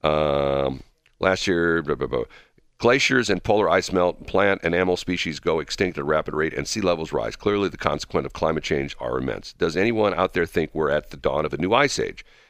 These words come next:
If we asked that question just forty years ago, an astonishing number of people, including some climatologists, would have answered yes. On April twenty-eighth, nineteen seventy-five, Newsweek published a provocative article, The Cooling World,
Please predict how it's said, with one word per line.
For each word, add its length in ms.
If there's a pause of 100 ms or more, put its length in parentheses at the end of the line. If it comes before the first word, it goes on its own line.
(100)
If 140
we 120
asked 280
that 180
question 360
just 220
forty 320
years 260
ago, 280
an 80
astonishing 480
number 200
of 80
people, 280
including 440
some 220
climatologists, 800 (300)
would 100
have 180
answered 460
yes. 480 (280)
On 120
April 300
twenty-eighth, 500
nineteen 320
seventy-five, 580 (320)
Newsweek 440
published 420
a 100
provocative 580
article, 460 (260)
The 100
Cooling 560
World, 400